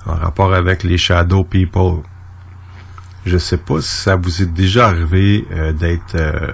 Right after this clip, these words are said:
je vous donne un exemple, d'être installé dans le salon, il fait noir,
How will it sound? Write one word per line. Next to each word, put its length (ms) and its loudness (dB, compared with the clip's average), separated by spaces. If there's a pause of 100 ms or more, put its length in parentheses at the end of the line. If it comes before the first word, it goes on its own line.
(120)
je 40 -8
vous 60 -6
donne 200 0
un 120 2
exemple, 500 0 (140)
d'être 200 -4
installé 380 -2
dans 180 0
le 40 0
salon, 540 2
il 60 0
fait 180 -4
noir, 560 2